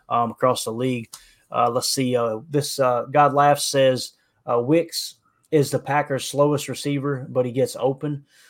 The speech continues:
Um, yeah, he's, he's, he's not as quick as,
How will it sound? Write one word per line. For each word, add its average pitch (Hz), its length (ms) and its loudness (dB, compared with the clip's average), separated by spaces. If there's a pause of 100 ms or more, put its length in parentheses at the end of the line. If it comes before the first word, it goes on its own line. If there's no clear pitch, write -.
(200)
Um, 165 500 2 (240)
yeah, 185 220 4
he's, 180 200 -2
he's, 190 200 -2
he's 151 200 -2
not 208 160 -2
as 165 120 -4
quick 170 380 0
as, - 640 -4